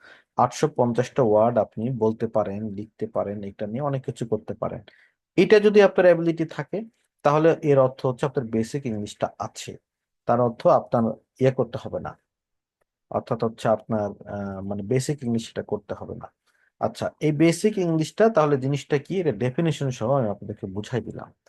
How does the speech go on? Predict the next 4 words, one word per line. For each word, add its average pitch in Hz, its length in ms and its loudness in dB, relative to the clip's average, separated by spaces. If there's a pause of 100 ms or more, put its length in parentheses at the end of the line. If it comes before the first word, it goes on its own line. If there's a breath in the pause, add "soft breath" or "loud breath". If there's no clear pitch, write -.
(340)
এটা 127 200 2
কিন্তু, 127 580 0 (300)
আহ, 101 440 -2
মানে 101 280 -4